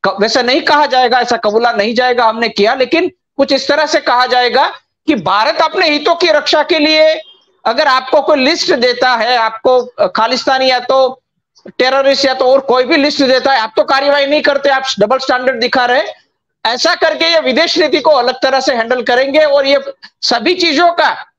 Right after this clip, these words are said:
election में जो फायदा लेने की कोशिश है, एक अलग चित्र खड़ा करना कि हम विश्व में कितने मजबूत है, वो दिखाने की कोशिश होगा। Interesting है, अभी कुछ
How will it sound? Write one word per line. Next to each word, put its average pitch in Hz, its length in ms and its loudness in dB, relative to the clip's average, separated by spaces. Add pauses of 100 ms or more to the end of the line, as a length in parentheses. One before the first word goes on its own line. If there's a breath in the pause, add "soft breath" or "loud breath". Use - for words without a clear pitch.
(160)
election 302 480 0
में 330 100 -2
जो 311 100 4
फायदा 247 360 0
लेने 240 220 0
की 226 140 -6
कोशिश 208 400 0
है, 277 100 2
एक 277 100 -2
अलग 240 320 -2 (400)
चित्र 302 300 0
खड़ा 285 220 0
करना 277 280 -2
कि 277 120 -4
हम 277 180 -2
विश्व 277 300 0
में 277 120 0
कितने 269 340 0
मजबूत 226 480 -2
है, 196 260 -2 (380)
वो 233 100 2
दिखाने 269 340 0
की 277 120 -2
कोशिश 269 380 0
होगा। 269 160 2
Interesting 311 600 0
है, - 60 0
अभी 254 240 0
कुछ - 320 -2